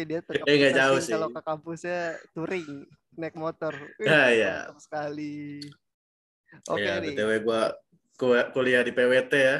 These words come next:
Speaker 2: Purwokerto ya.
Speaker 1: Oh, yoi, Purwokerto.
Speaker 2: Iya.
Speaker 1: Jauh sekali
Speaker 2: Iya.
Speaker 1: itu dia makanya. Naik motor lagi. Nekat sekali emang ini anak satu. <laughs> Oke deh, langsung ke pembahasan aja nih, Bun. Nih, yang pertama gue bakal mau ngebahas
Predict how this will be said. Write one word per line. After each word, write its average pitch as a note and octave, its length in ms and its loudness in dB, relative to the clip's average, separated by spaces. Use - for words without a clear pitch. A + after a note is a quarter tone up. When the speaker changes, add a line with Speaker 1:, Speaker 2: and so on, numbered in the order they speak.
Speaker 2:
Purwokerto A2+ 560 -4
ya. C3 180 2
Speaker 1:
Oh, D#3 60 -6
yoi, D3+ 320 -8
Purwokerto. D#3+ 1000 -12
Speaker 2:
Iya. D3 120 -8
Speaker 1:
Jauh D3 100 -10
sekali D3 460 -10
Speaker 2:
Iya. C#3 80 -16
Speaker 1:
itu - 80 -16
dia C#3+ 160 -16
makanya. C#3+ 320 -16
Naik G3 180 -10
motor A#3+ 380 -6
lagi. D3 320 -8
Nekat G3+ 360 -10
sekali F#3+ 280 -6
emang F#3 240 -8
ini E3+ 160 -8
anak E3 160 -10
satu. E3 320 -8
<laughs> - 360 -8
Oke D#3+ 240 -6
deh, C#3+ 160 -6
langsung E3+ 240 -8
ke G#3 80 -12
pembahasan E3+ 480 -8
aja E3 240 -10
nih, D3+ 160 -10
Bun. C#3 320 -12
Nih, F#3+ 400 -8
yang E3+ 160 -12
pertama A3+ 480 -10
gue F3+ 160 -10
bakal F3+ 320 -12
mau F3+ 240 -14
ngebahas D#3+ 320 -12